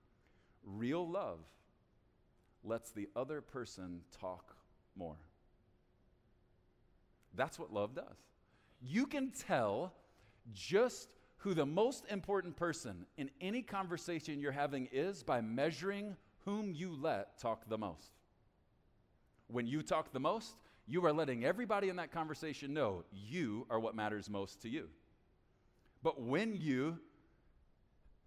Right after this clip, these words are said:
Cierra la boca, shut thy mouth, and let them talk, it actually shows love. Now,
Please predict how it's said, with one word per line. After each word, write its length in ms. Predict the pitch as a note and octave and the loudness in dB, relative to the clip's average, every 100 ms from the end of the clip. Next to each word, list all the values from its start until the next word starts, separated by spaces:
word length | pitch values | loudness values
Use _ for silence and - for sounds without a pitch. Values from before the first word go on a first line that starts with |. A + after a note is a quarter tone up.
| - _ - _ - | -20 _ -20 _ -6
Cierra 380 | D3 C#3+ F#3+ | 4 6 6
la 120 | F#3+ C#3+ | 4 2
boca, 520 | C#3 A#3 - A2+ F3 - - - _ - - - - - - _ - | 4 2 4 2 0 -12 -20 -20 _ -20 -20 -20 -20 -20 -20 _ -14
shut 360 | - - - | -2 4 6
thy 140 | C#3 C3 | 8 8
mouth, 340 | E3+ G#3+ A3+ - - - - - _ _ - | 6 2 -2 -8 -20 -20 -20 -20 _ _ -8
and 280 | C#3+ B2 B2 | -4 -2 0
let 320 | C#3+ - A2+ | 0 -2 -10
them 240 | D3+ A#3+ - | -8 -8 -8
talk, 300 | G2 E2+ D3+ - - - _ _ _ _ _ _ - _ _ _ - | -6 -6 -8 -14 -20 -20 _ _ _ _ _ _ -20 _ _ _ -18
it 80 | G#2+ | -10
actually 400 | D#3 G3 - G2 | -10 -10 -8 -8
shows 720 | F2 - - E3 F2+ A#2 - - - | -8 -12 -10 -8 -8 -10 -14 -20 -8
love. 240 | F3 F2+ F2+ | -6 -6 -4
Now, 240 | E3+ G#2 | -2 -2